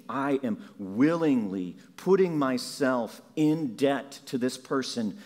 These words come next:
because of what they have done for me. And the obligation of love is this type of joyful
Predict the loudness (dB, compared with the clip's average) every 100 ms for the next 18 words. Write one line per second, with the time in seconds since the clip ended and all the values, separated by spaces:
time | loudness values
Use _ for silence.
0 | -6 -6 -4 -4 -4 -4 -2 0 0 -2
1 | -4 -4 -10 -14 -16 -8 -6 -4 -8 -12
2 | -18 _ _ _ _ _ -10 -8 -6 -6
3 | -6 -10 -16 -20 _ _ _ _ _ _
4 | _ _ 0 2 2 0 -2 -2 -2 2
5 | 2 2 -2 -2 -4 -8 -6 -4 -2 -2
6 | -6 -12 -20 _ _ _ -4 -4 -2 0
7 | 0 -2 -14 -14 -8 -6 -6 -8 -20 -20
8 | _ _ _ -8 -8 -10 -8 -4 0 0
9 | -2 -4 -4 -4